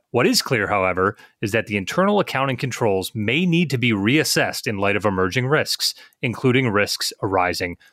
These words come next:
from cyber-related frauds." And Robert, you spent some time, you know, watching the watchers, as we talked about back on episode, uh, seventeen with the P C A O B. What are the roles of kind of internal controls and accountants in monitoring and implementing that recommendation from,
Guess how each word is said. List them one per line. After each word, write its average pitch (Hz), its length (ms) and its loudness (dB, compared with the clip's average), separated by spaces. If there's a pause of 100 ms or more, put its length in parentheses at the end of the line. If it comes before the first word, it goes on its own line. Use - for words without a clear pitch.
(100)
from 127 140 -2
cyber-related 90 1040 -2
frauds." 82 540 -4 (320)
And 135 200 -2
Robert, 175 380 0
you 180 140 -2
spent 151 240 0
some 120 160 -6
time, 123 420 -2
you 131 60 -2
know, 110 80 2
watching 131 420 0
the 117 80 2
watchers, 113 560 0
as 98 140 -2
we 104 100 0
talked 123 300 0
about 104 180 0
back 101 220 0
on 107 80 0
episode, 101 480 -2
uh, 92 180 0
seventeen 120 640 -2
with 113 140 -2
the 107 60 -8
P 113 140 -4
C - 200 -2
A 98 100 0
O 95 80 0
B. 110 300 -2 (600)
What 226 140 0
are 285 60 0
the 294 80 4
roles 139 420 4
of 107 120 -2
kind 123 140 -2
of 104 120 -2
internal 127 440 -2
controls 110 720 0
and 123 160 -4
accountants 110 540 -4
in 120 160 -4
monitoring 101 560 0
and 120 140 -4
implementing 110 580 0
that 104 180 -2
recommendation 95 760 -2
from, 90 280 -2